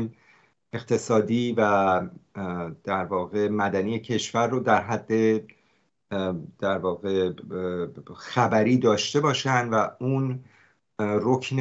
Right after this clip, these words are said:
اصلی دموکراسی هستش و حاکمیت و دولت مردم باید پاسخگو باشن به افکار عمومی.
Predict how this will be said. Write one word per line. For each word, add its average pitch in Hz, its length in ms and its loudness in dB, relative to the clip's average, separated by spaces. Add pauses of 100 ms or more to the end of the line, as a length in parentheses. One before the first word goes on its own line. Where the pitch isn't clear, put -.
(180)
اصلی 123 460 2
دموکراسی 113 640 2
هستش - 500 -6
و 90 40 -4
حاکمیت 113 760 -2
و 104 60 0
دولت 113 440 2
مردم 117 340 0
باید 123 580 2 (380)
پاسخگو 131 600 0
باشن 98 580 2
به 90 500 0 (580)
افکار 131 540 4
عمومی. 107 540 -2